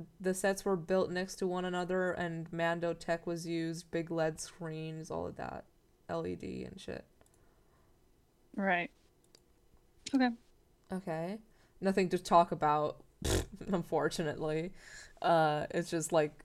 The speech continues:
Speaker 1: yeah, of course. Uh,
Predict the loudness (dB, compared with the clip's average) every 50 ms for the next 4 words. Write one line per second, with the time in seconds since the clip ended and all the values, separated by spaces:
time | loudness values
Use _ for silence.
0 | -16 -10 -6 -4 -2 -2 -2 -4 -8 -10 -10 -12 -14 -16 -10 -8 -6 -6 -6 -8
1 | -10 -12 -14 -18 -20 _ _ _ -20 _ _ _ _ _ _ _ _ _ _ _
2 | _ 0 2 4 6 8 8 8 8 6